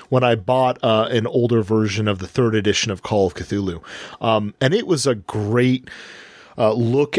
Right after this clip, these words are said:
at and creation of a far-flung future dystopian civilization that had a lot of cyberpunk elements. Um, it also had a lot of horror, uh, mixed in, um,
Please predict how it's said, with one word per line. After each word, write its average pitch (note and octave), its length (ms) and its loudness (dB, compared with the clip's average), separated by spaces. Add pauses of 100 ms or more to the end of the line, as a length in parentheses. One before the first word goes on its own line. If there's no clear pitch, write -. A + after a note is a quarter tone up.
at A2 260 4
and G#2 140 -6
creation B2 460 2
of G2+ 140 2
a F2+ 100 -2
far-flung C3+ 960 0
future A#2 1040 2
dystopian C3 720 0
civilization G#2+ 800 0
that F#2+ 120 -4
had G2+ 140 -2
a G#2 60 0
lot B2 200 4
of B2 60 0
cyberpunk A#2+ 600 0
elements. G#2 580 0 (460)
Um, G2+ 400 2 (260)
it G#2+ 100 0
also A#2 300 2
had A2 180 2
a G#2+ 60 4
lot G#2+ 240 4
of G#2+ 80 2
horror, G#2+ 760 2
uh, G2+ 240 2
mixed A2 400 0
in, G2 360 0 (340)
um, G#2 260 2